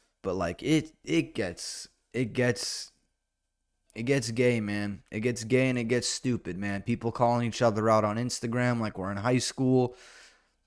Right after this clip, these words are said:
People taking, snaking each other's money. People doing stupid shit, dude. All we're here to do is fucking have fun, man. I said it already earlier in the episode. I'm here to have fun, bro.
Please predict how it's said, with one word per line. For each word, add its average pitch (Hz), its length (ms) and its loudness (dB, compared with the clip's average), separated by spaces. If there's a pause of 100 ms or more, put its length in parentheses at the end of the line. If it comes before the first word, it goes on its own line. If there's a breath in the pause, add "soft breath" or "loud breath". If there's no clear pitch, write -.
(320)
People 104 520 0
taking, 117 560 -2
snaking 120 440 0
each 120 160 0
other's 117 320 4
money. 135 420 2
People 123 260 -6
doing 123 300 -2
stupid 147 460 0
shit, 104 320 0
dude. 110 160 0
All 131 240 6
we're 160 160 4
here 151 240 4
to 147 160 -10
do 143 240 2
is 107 160 -6
fucking 135 480 0
have 123 340 0
fun, 110 580 -2
man. 95 280 -6 (420)
I 110 120 -2
said 127 260 2
it 131 100 4
already 123 400 6
earlier 113 400 4
in 107 80 -2
the 107 80 -4
episode. 95 420 -6
I'm 98 120 -4
here 120 160 0
to 117 80 2
have 113 180 0
fun, 92 380 -4
bro. 90 260 -2